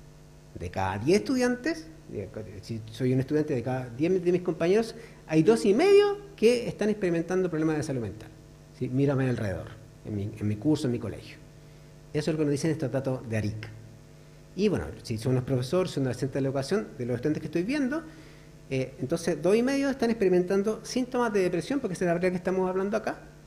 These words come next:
sintomatología importante en depresión, que es una variable que nos afecta mucho la calidad de vida, ¿no?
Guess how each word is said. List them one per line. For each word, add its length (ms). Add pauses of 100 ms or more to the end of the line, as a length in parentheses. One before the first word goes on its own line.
(760)
sintomatología 540
importante 640
en 140
depresión, 400 (340)
que 200
es 120
una 160
variable 400
que 160
nos 120
afecta 280
mucho 240
la 100
calidad 260
de 60
vida, 200
¿no? 140